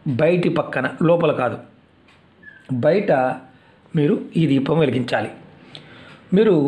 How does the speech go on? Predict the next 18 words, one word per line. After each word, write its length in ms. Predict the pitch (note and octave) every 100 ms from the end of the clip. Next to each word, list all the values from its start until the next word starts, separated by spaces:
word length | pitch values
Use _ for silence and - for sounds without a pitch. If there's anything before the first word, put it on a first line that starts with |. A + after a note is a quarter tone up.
| E3 - D#3+
దీపం 220 | A3 C#4
వెలిగించే 360 | G3+ F3+ F3+ G3+ F3
ముందు 240 | E3+ E3+ A3 - - - - - E3
ఒకటి 160 | D#3+ C#3
గుర్తుంచుకోండి, 640 | C3+ F3 E3 E3+ E3 E3+ E3+ - - - - - - - - - - - - - -
దీపం 300 | E3 F#3 G#3+ F#3+ F3 - - - - - - D#3
ఏదైతే 320 | D#3 E3 D#3+ D#3 - - - - - - -
ప్రమిదలు 340 | D#3+ F#3+ F#3 D#3+
ఉన్నాయో 300 | D3+ D3 D3+ D#3 - F#3+
ఈ 20 | F3 C#3+
ప్రమిదలకి 560 | C#3+ E3+ F#3 E3+ D3+ B2 - - - - - - E3+
కంపల్సరీగా 720 | F#3+ G3 G#3 F#3+ D#3+ D#3+ F3 G3 - - -
పసుపు, 440 | E3 D#3+ F3+ G#3 G#3+ G#3+
కుంకుమతో 440 | F3 D#3 D#3 D#3 F#3+
బొట్టు 160 | C#3 - C#3
పెట్టాలి. 340 | A#2+ C3+ B2 - - - _ - - - -
ఉదాహరణగా 340 | F3 E3+ F3 E3 D#3
చూపిస్తాను. 500 | C#3 D3+ - E3+